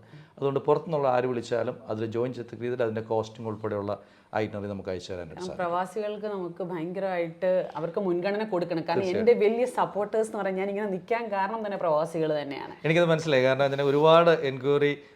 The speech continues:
Speaker 1: ഒത്തിരി വന്നു. എനിക്ക് ചില സമയത്ത് ആൻസർ ചെയ്യാൻ പോലും പറ്റാത്ത രീതിയിലുള്ള എൻക്വയറി എനിക്കുണ്ട്.
Speaker 2: ആ, അത് ഇപ്പോൾ പലപ്പോഴും പല കാര്യങ്ങളും നമ്മൾ പോസ്റ്റോ വീഡിയോസ് ഇടുമ്പോൾ ഏറ്റവും കൂടുതൽ കോളും സപ്പോർട്ടും വരുന്ന അവിടുന്നാണ്. പൈസ പോലും നോക്കാതെ ആളുകൾ ചിലത് പർച്ചേസ് ചെയ്തിട്ട് "ജിൻഷ വാങ്ങിയിരുന്നു" എന്ന് പറഞ്ഞിട്ട് വിളിക്കാറുണ്ട്. അപ്പം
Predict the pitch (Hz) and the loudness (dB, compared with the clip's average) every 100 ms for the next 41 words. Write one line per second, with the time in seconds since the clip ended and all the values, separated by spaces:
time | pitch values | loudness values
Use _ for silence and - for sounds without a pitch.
0 | - 147 220 185 135 127 131 135 135 131 | -8 -4 2 4 4 0 -2 -2 -2 -4
1 | 131 127 123 131 139 139 135 123 120 117 | -4 0 0 0 -4 -4 -2 -4 -4 -4
2 | 113 110 107 104 101 101 101 92 98 92 | -2 -2 -2 -4 -4 -6 -8 -8 -10 -10
3 | 80 82 196 165 196 247 240 247 247 226 | -12 -8 -6 -4 -2 0 0 0 0 0
4 | 220 247 247 - 208 220 254 262 233 226 | 0 -4 -4 0 2 2 0 0 0 0
5 | 233 240 220 214 220 208 185 190 - 202 | -2 -4 -4 -2 -4 -2 -2 -4 -4 -4
6 | 175 180 190 196 190 190 175 175 175 170 | -2 -4 -4 -4 -4 -4 -4 -2 -2 -4
7 | 208 196 190 190 - 160 160 170 190 185 | -10 -6 -4 -4 -6 -6 -4 -4 -4 -8
8 | 156 170 170 175 165 160 156 147 156 156 | -6 -2 -2 -2 -4 -2 -4 -4 -2 -4
9 | 135 127 139 135 _ 165 196 214 285 254 | -6 -10 -12 -14 _ -2 0 0 2 4
10 | 240 240 220 196 202 202 180 170 175 180 | 4 4 -2 -2 0 2 2 2 2 2
11 | 185 180 - - - 170 185 190 170 185 | 2 0 -14 -20 -4 0 0 -2 -4 -4
12 | 180 170 165 165 208 175 165 180 190 185 | -6 -6 -6 -4 -4 0 0 0 -4 -4
13 | 202 196 180 170 170 156 147 - 147 131 | -6 -4 -4 -4 -6 -6 -8 -6 -8 -6
14 | 175 208 | -12 -10